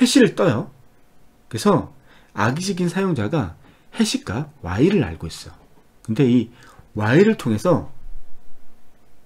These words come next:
메시지, 이 Y를 하고 똑같은 메시지를 만들어내는 거예요. 메시지.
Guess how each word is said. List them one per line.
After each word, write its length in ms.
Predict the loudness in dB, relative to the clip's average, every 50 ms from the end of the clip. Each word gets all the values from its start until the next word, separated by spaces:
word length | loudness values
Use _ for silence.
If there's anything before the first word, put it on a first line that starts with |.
| _ -20 -20 -8
메시지, 760 | 0 2 2 2 4 2 2 0 2 0 0 -2 -2 -2 -4 -8 -20 -18 -8 -4
이 160 | 0 2 2
Y를 760 | 2 4 4 4 4 6 6 4 4 4 4 4 2 0 -4 -12 -20 -20 -20 -8
하고 280 | -2 0 0 0 0 -2
똑같은 480 | -4 0 2 2 2 2 4 2 4
메시지를 540 | 4 2 2 2 4 4 4 4 4 4 4
만들어내는 580 | 2 2 2 4 6 8 8 8 6 6 2 0
거예요. 220 | -2 -4 -8 -10 -12 -6 -4
메시지. 460 | -2 -2 -2 -2 -4 -4 -6 -10